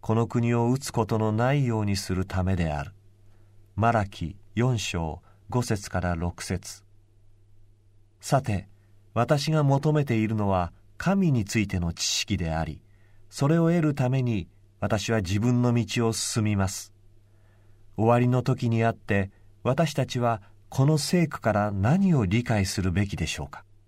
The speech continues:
ノアの時代に神は洪水によって世の人々を滅ぼされました。そして終わりの時には火によって滅ぼすと断言しておられます。しかしその前に、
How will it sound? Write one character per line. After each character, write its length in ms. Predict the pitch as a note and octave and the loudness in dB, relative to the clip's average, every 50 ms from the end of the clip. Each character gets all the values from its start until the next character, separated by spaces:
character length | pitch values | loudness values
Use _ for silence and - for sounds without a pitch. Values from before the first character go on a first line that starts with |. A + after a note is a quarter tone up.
| _ _ - - - - - - - - - - - _ _ _ _ - - _ _ _ _ - - - _ _ - - - - - - _ - | _ _ -20 -20 -20 -20 -20 -20 -20 -20 -20 -20 -20 _ _ _ _ -20 -20 _ _ _ _ -20 -20 -20 _ _ -20 -20 -20 -20 -20 -20 _ -2
ノ 260 | G#2 B2 D3 F3+ F#3+ E3+ | 0 2 4 4 4 4
ア 60 | C#3 | 4
の 140 | A#2+ G#2+ F#2+ | 2 2 0
時 160 | E2 F#2 F#2 | 0 0 0
代 200 | G2 F#2 F2+ F2+ | 0 0 2 2
に 240 | F2 F2 E2+ D#2+ - - - - _ - - - | 0 0 -2 -4 -6 -12 -20 -20 _ -20 -20 -12
神 320 | - - E3+ E3 E3 D3+ C3+ | -6 -2 0 2 2 2 2
は 160 | B2 A#2+ A#2+ | 2 0 0
洪 320 | - - - C#3 D3 D3+ | -2 -2 0 0 0 2
水 220 | C#3+ C#3+ D3 D3+ C#3+ | 2 2 2 2 2
に 80 | C#3+ C#3+ | 2 2
よ 120 | C#3+ C#3 | 2 0
っ 20 | |
て 180 | C#3+ C#3+ - C#3 | -2 -4 -4 -2
世 160 | C3 C#3+ D3 | 0 0 2
の 120 | C#3+ C3 B2+ | 0 0 -2
人 260 | - - - B2 A2+ | -2 -2 -2 -2 -2
々 240 | A2 F#2+ G#2+ G#2 G2+ | -2 -2 -2 -2 0
を 80 | G2 F#2+ | 0 0
滅 260 | F#2+ G#2 G2+ G#2 G2 | 0 0 0 0 0
ぼ 120 | G#2 G#2 | -2 -2
さ 140 | G2+ A2 G2+ | -2 -2 -2
れ 100 | G2+ G2+ | 0 0
ま 120 | F#2+ G2 | 0 -2
し 120 | F#2+ - - | -2 -4 -6
た。 160 | - - - - - - - - - - - - - - - - - - - - - - | -10 -12 -14 -16 -20 -20 -20 -20 -20 -20 -20 -20 -20 -20 -20 -20 -20 -20 -20 -20 -20 -8
そ 160 | - - B2 | -4 -2 -2
し 100 | - - | -2 -2
て 280 | - C#3 C3 B2+ - - - - - - - - - | -2 -4 -4 -4 -6 -10 -18 -20 -20 -20 -14 -6 -2
終 80 | G#2+ | 2
わ 160 | A#2+ C#3 D3 D#3 | 2 4 4 4
り 120 | E3 D#3+ | 4 2
の 140 | D#3 D#3 D3+ | 2 2 0
時 240 | - D#3 C#3+ - A#2+ | 0 -2 -2 0 0
に 140 | A2 G2 | 0 0
は 240 | F2 D#2+ D#2 D2 - - - - - - - - | 0 0 -2 -4 -6 -10 -18 -20 -20 -20 -20 -12
火 140 | - - G3+ | -4 0 0
に 160 | F#3+ F#3+ E3 | 2 4 4
よ 120 | C3 A2+ G#2+ | 2 2 -2
っ 0 | |
て 160 | - - - | -4 -6 -6
滅 320 | G#2 - A2 A2 A#2 A#2 A2 | -4 -2 -2 0 0 0 0
ぼ 100 | A2+ A2 | -2 -4
す 100 | - - | -4 -4
と 200 | - G#2 F#2+ F2 | -4 -2 -2 0
断 240 | G#2 G#2 A2 A#2+ B2 | 0 0 0 0 0
言 160 | C3 A#2+ G#2 | 0 0 -2
し 80 | - | -2
て 80 | - G2 | -2 -2
お 120 | F2 E2+ | 0 0
ら 120 | D#2+ E2+ E2 | 0 0 0
れ 100 | E2 E2+ | 0 -2
ま 140 | D#2+ D#2+ E2 | -2 -2 -4
す。 260 | - - - - - - - - - - - - - - - - - - - - | -4 -6 -10 -12 -16 -20 -20 -20 -20 -20 -20 -20 -20 -20 -20 -20 -20 -20 -20 -16
し 120 | - - - | -14 -8 -4
か 140 | - F3+ D#3+ | -2 -2 -2
し 240 | - - A#2+ - - - | -2 -2 -6 -6 -6 -8
そ 200 | - - C3 C3 | -6 -2 0 2
の 140 | C#3+ D3 | 2 2
前 240 | D3+ D#3 D#3 D#3 C#3 | 2 2 2 2 2
に、 240 | A2+ A2 G#2 E2 - | 2 2 0 -2 -4